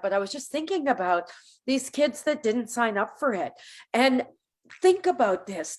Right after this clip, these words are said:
their parents are making a choice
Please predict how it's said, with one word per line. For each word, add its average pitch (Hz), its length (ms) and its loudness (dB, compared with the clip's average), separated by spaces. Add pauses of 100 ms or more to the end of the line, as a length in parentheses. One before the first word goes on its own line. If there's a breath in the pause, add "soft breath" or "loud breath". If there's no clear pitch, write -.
their 262 180 6
parents 302 720 -2
are 226 160 -6
making 233 520 -6
a 196 80 -2 (100)
choice 220 920 -2